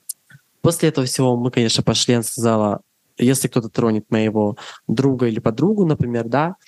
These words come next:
а, говорит, будете делать, иметь со мной». А у меня подруга такая, что я такая прям, ух,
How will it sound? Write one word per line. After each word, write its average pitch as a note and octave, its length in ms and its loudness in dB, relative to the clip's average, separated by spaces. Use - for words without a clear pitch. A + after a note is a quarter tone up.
а, A2+ 580 2
говорит, A#2 340 0
будете C#3+ 260 0
делать, C3+ 280 2
иметь A#2+ 200 0
со A2+ 100 -2
мной». G2+ 380 -2
А G#2+ 60 0
у G#2+ 40 2
меня A#2+ 100 2
подруга C3 300 2
такая, F3 440 0
что - 240 -2
я A#2+ 60 2
такая A#2+ 180 0
прям, A2 440 -2
ух, E3+ 340 0